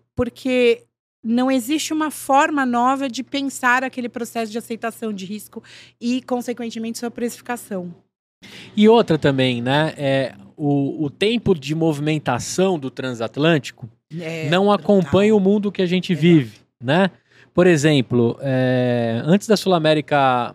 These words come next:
Speaker 2: vender lá a carteira de auto, né? A gente discutia algumas coisas do futuro, né? Que o jurídico teria que tá olhando, é, legislação de carro voador.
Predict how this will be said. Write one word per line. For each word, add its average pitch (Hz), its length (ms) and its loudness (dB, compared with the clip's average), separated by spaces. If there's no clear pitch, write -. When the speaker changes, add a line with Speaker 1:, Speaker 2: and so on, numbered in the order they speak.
Speaker 2:
vender 135 520 -2
lá 135 140 -2
a 131 40 -4
carteira 123 420 -8
de 110 140 -4
auto, 143 400 -2
né? 123 280 -6
A 117 60 -4
gente 143 240 -4
discutia - 380 0
algumas 208 280 2
coisas 156 220 2
do 143 140 4
futuro, 127 600 4
né? 139 300 -2
Que 143 240 0
o 147 100 8
jurídico 170 440 0
teria 196 280 2
que - 100 -20
tá 185 680 2
olhando, 147 640 4
é, 131 300 0
legislação 147 720 -2
de 208 80 -8
carro 294 320 2
voador. 294 520 6